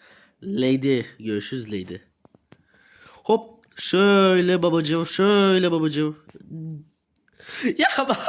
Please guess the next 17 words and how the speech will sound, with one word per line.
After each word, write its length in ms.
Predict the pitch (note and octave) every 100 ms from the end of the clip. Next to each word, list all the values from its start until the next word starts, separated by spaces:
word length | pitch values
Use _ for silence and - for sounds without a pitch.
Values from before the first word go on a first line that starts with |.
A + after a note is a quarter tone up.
| C#5+
Mike. 480 | C4+ C4+ B3+ A#3+ - - _ _ _ _ _ _ _ _ _ _ - - - -
Neyse 260 | D#3+ D3+
artık 260 | A#2+ A#2 -
attılar 340 | A#2+ - A#2
zaten. 400 | G#2 G2+ G2+ B2
Güzel 340 | E3 D#3+ A2 G#2
bakın. 300 | B2+ G#2 G2 - - - - _ - -
Takım 300 | A3 G3+ G3+
arkadaşları 560 | D#3 D3 B2 A#2 B2
güzel 360 | C3 E3 F#3 F3
oynayınca 640 | F3+ E3 D3 C#3 D#3+ D#3+ A2
nasıl 480 | C#3+ D#3 C#3 A#2
da 60 | G#2+
iyi 220 | G2 G2+
oynuyoruz. 540 | G2 F#2+ F#2 F#2 - _
Gördünüz 460 | - A3 G#3+ E3
mü? 80 | -